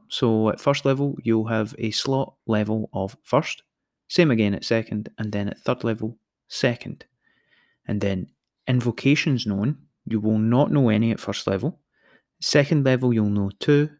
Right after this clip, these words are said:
and third level, you'll know two. Slot level, I don't know what that means at the moment, and invocations known, uh, again, I don't really know what that means at this point until I read through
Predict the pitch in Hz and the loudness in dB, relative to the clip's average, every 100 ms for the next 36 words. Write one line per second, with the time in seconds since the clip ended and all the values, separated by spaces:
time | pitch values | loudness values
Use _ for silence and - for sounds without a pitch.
0 | _ - 110 - 123 - 113 110 113 - | _ -4 -4 0 -2 2 0 0 -6 -6
1 | - 104 101 95 - - 135 85 _ _ | -2 0 2 -2 -6 2 2 2 _ _
2 | _ _ - - - _ - 160 160 - | _ _ -20 -20 -20 _ -2 2 4 4
3 | 165 165 185 - _ _ - 143 151 151 | 2 2 -2 -6 _ _ 0 2 2 2
4 | 143 139 143 117 139 151 151 - - 143 | 2 2 0 0 2 2 0 -4 0 0
5 | 151 147 - 127 123 117 - 139 127 - | 0 -2 0 2 2 2 2 0 0 2
6 | 143 147 151 147 139 - 135 147 156 - | 2 2 0 0 -2 0 0 2 -2 -6
7 | _ _ _ _ _ _ - 107 104 104 | _ _ _ _ _ _ -4 -2 -2 -2
8 | 131 139 139 - _ _ 110 117 117 117 | 0 0 -2 -10 _ _ -2 0 2 2
9 | 120 117 107 113 135 151 151 - - 98 | 2 0 0 0 0 0 -2 -6 -8 -4
10 | 123 - 143 139 - 110 117 113 113 123 | -4 -2 -2 -2 -4 -2 0 0 0 -4
11 | - - 120 117 | -6 0 4 4